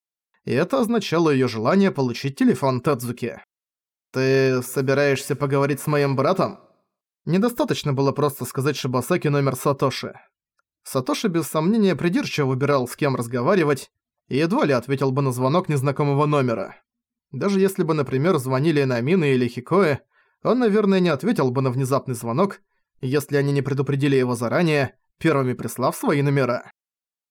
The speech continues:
Телефон Тедзуки был единственным верным путём к Сатоши, а если ему поступит звонок с номера Тедзуки, Сатоши не сможет определить, брат это или кто-то, позаимствовавший его телефон. «Люди бы деньги заплатили, чтобы на такую встречу посмотреть.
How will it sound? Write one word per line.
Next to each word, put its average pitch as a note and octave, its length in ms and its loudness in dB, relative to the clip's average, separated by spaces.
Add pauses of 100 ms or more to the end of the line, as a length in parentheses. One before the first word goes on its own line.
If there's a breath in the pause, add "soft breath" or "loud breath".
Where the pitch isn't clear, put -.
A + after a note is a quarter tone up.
(100)
Телефон G3+ 380 0
Тедзуки F3 360 0
был D#3+ 240 2
единственным C#3+ 480 0
верным C3+ 320 0
путём C3 320 -2
к - 60 -14
Сатоши, D3 560 -2 (420)
а B2+ 100 -10
если F3 320 -2
ему G3+ 160 4
поступит F3 440 -2
звонок C3 340 0
с - 80 -18
номера C3 260 0
Тедзуки, E3+ 640 0 (400)
Сатоши G3+ 420 -2
не G3 100 6
сможет F#3+ 360 -2
определить, B2+ 540 0 (320)
брат C#3 420 -2
это G#3 160 0
или C#3+ 200 2
кто-то, B2+ 320 -2
позаимствовавший G3+ 800 0
его B2+ 160 2
телефон. C3 520 0 (720)
«Люди C#3+ 360 2
бы C#3 160 2
деньги F#3 360 2
заплатили, D3 520 0
чтобы C#3+ 280 -2
на D3 100 0
такую D3 320 2
встречу D3 320 -2
посмотреть. C3+ 680 -4